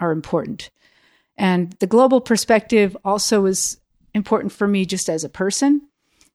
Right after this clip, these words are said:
Being outside of America helped me look at myself as an American and see where we're all universal in our approach as climbers. And it was great to feel part of that community. And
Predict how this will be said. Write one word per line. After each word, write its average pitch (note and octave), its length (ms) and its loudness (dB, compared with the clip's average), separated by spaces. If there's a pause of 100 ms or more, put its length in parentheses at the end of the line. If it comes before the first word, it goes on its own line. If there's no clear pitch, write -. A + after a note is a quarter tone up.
(140)
Being G3 260 2
outside F#3+ 540 0
of F3 180 -2
America F#3 760 -4 (140)
helped G3 300 -6
me F#3+ 220 0
look F3+ 240 -4
at F#3 180 -4
myself G3+ 540 -2
as A#3+ 120 -2
an A#3+ 80 2
American A#3+ 800 0
and E3+ 400 -4 (400)
see A3+ 280 0
where G3 240 4
we're F3+ 240 0
all F3+ 340 -2 (160)
universal A3+ 840 2
in F3 460 -6
our E3+ 120 -6
approach G3+ 640 -4 (120)
as - 180 -4
climbers. A3 720 -2 (420)
And F#3+ 480 -2 (140)
it A3+ 120 -2
was A3 200 -2
great A#3+ 440 2
to A3 80 -4
feel G#3+ 340 0
part G#3 220 2
of F#3 80 -2
that F3+ 260 -2
community. G3 640 -2
And D#3+ 280 -4